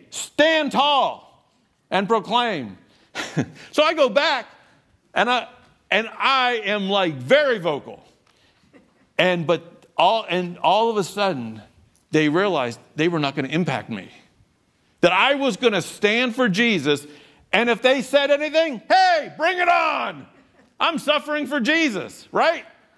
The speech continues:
The Lord said, "I should be grateful. I am privileged." And you know what happened? They stopped giving me a hard time.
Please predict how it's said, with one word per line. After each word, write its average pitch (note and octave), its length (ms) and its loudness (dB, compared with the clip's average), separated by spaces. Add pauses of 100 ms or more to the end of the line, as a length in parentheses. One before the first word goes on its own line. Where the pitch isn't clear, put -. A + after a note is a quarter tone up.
(140)
The A#3 120 4
Lord D#4 360 2
said, D#4 420 -2 (260)
"I C#4 180 0
should C4+ 220 -6
be B3+ 120 -2
grateful. A3 640 -2 (320)
I C4+ 200 0
am C4 120 -2
privileged." B3+ 720 -2 (1800)
And C3+ 120 2
you G3+ 80 2
know G#3+ 140 2
what G3+ 160 2
happened? G#3 500 -4 (1500)
They F3+ 140 4
stopped F3+ 380 0
giving C#3+ 240 -2
me D3+ 120 -2
a D3 60 2
hard D#3 200 0
time. F3+ 380 -4